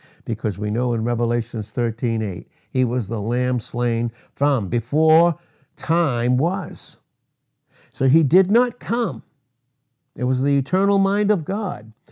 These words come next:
He did not come to be a lamb slain. He came as one already slain. And we need to let that <laughs> mind be in us, which was also in Christ Jesus. Why can that be? Because now, when we receive him,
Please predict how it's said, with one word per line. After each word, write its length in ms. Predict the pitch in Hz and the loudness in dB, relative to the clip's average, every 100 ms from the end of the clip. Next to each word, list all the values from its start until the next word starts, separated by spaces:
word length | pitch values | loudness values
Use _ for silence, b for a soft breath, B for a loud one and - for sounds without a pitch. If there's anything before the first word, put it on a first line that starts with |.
| b b | b b
He 140 | 147 | 0
did 220 | 180 220 | 2 2
not 240 | 226 220 - | 2 0 -2
come 260 | 220 214 | 0 2
to 140 | 156 131 | 2 2
be 180 | 143 | 4
a 80 | 151 | 4
lamb 360 | 143 156 143 123 | 4 2 2 -2
slain. 500 | - 139 151 101 98 b | -4 -4 -2 -2 -6 b
He 140 | 165 | -8
came 340 | 160 208 226 196 | -2 2 2 2
as 140 | 160 | 2
one 180 | 190 180 | 0 0
already 460 | 170 196 196 190 165 | 0 -2 0 0 -2
slain. 460 | - 196 190 101 b b | -4 -4 -2 -4 b b
And 160 | 127 135 | 0 2
we 120 | 170 | 2
need 200 | 175 175 | 2 2
to 80 | 147 | 0
let 280 | 151 190 196 - | 2 0 0 -8
that 260 | 151 - | -8 -4
<laughs> 0 | |
mind 300 | 147 160 147 160 | -6 -2 -6 -2
be 180 | 147 143 | -4 -2
in 140 | 127 | -4
us, 340 | 95 - - _ _ _ _ _ _ _ _ _ _ b b b | -6 -12 -20 _ _ _ _ _ _ _ _ _ _ b b b
which 220 | 123 127 | 4 4
was 180 | 131 123 | 4 2
also 500 | 143 143 131 113 95 | 2 2 0 -2 -2
in 120 | 101 95 | -4 -6
Christ 400 | 110 101 98 - | -6 -6 -6 -6
Jesus. 500 | 117 95 101 - 120 | -6 -6 -12 -12 -8
Why 220 | 120 131 | -4 -2
can 220 | 131 113 | -2 -4
that 240 | 107 104 | -4 -6
be? 160 | 170 151 | -4 -4
Because 520 | - 104 - 104 98 | -6 -10 -10 -12 -8
now, 440 | 117 127 131 110 - b | -6 -6 -6 -8 -10 b
when 160 | 117 113 | -6 -2
we 160 | 127 123 | 0 0
receive 560 | 110 - 135 170 160 | -2 -6 -2 -2 -2
him, 280 | 92 - | -8 -12